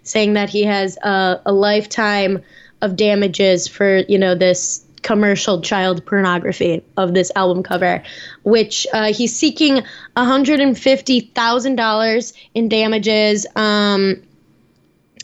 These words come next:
so, like, you know, he's been listing the surviving band members, uh, Kurt Cobain's estate, various record labels, et cetera, on this case. I just don't, I don't really understand how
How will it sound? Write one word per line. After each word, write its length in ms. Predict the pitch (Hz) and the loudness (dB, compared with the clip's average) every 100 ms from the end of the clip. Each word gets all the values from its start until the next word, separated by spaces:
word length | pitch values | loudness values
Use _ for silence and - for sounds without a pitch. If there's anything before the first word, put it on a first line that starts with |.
| - | -18
so, 600 | - - - 214 214 214 214 | -12 -4 0 2 2 2 2
like, 200 | 214 202 | 0 0
you 80 | 226 | 0
know, 420 | 214 202 190 190 - - - - _ | 2 0 0 -2 -8 -20 -20 -20 _
he's 200 | - 226 | 0 0
been 300 | 214 214 208 - | 2 0 0 -2
listing 420 | 226 - 226 220 | -2 0 0 2
the 220 | 214 196 | 0 -2
surviving 480 | - 226 240 233 254 | -4 -2 0 0 0
band 240 | 349 339 | 2 2
members, 720 | 330 320 320 311 294 294 - - | 2 2 2 2 2 0 -2 -6
uh, 300 | 233 214 214 214 | -2 0 -2 -2
Kurt 240 | 247 220 | -4 -2
Cobain's 420 | 220 214 208 196 | 0 2 2 0
estate, 720 | 170 - 285 277 262 262 247 - - - _ 208 | -4 -2 2 4 6 4 4 -2 -20 -20 _ -4
various 500 | 196 220 202 196 269 | 0 2 2 0 0
record 260 | 254 269 | 2 2
labels, 420 | 240 247 240 247 214 | 4 4 4 0 -2
et 120 | - | -4
cetera, 680 | - 247 240 233 226 226 - - _ _ - - | -2 0 2 2 0 -2 -8 -20 _ _ -8 -4
on 200 | 226 226 | 0 0
this 160 | 233 | -2
case. 420 | - 254 233 240 - | 0 2 2 0 -2
I 140 | 277 | -2
just 260 | 311 403 - | 0 0 0
don't, 460 | 339 320 320 285 - _ _ _ _ _ _ _ _ _ _ _ _ _ _ _ | 0 2 2 0 -4 _ _ _ _ _ _ _ _ _ _ _ _ _ _ _
I 100 | 262 | -2
don't 160 | 294 294 | -2 -2
really 260 | 302 311 311 | -2 -2 -2
understand 720 | 277 277 - 269 262 262 269 | -2 -2 -2 0 2 2 0
how 640 | 269 254 247 240 233 240 | 0 0 2 2 0 -2